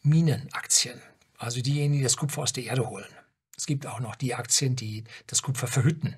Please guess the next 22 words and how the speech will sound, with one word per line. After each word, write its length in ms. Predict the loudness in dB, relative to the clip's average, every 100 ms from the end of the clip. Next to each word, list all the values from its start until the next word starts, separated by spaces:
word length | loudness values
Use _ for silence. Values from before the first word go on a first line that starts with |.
| -6
Das 160 | -4
sind 180 | -4 -4 -10
meist 300 | -2 0 0
unterschiedliche 640 | 0 0 0 -2 -4 -4 -2
Firmen. 360 | 2 4 2 0 -8 -14 -14 -14 -14 -2
Die, 300 | 0 0 -4 -8 _ _
die 60 | 0
Minen 440 | 4 8 8 8
sind 520 | 6 4 4 6 4 4
in 460 | 0 -2 -6 -12 _ _ _ _ _ -20 -20 -20 -20 -16
Australien, 1200 | -4 0 2 2 2 4 4 2 0 -4 -6 -14 -20 -12
Afrika, 760 | -8 -6 -2 -2 -2 -4 -6 -4
Südamerika, 1080 | -2 -2 -2 -4 -4 -6 -8 -8 -10 -12 -16 _ -10
Nordamerika. 960 | -6 -4 -4 -6 -6 -8 -6 -6 -6 -10 -20 -20 -20 -20 -16 0
Und 120 | 2
verhüttet 380 | 4 4 4 2
wird 360 | 2 2 0 0
ja 100 | 0
meist 300 | 0 0 0
in 80 | 2
China, 400 | 0 0 -6 -12 _
ne? 240 | -8 -6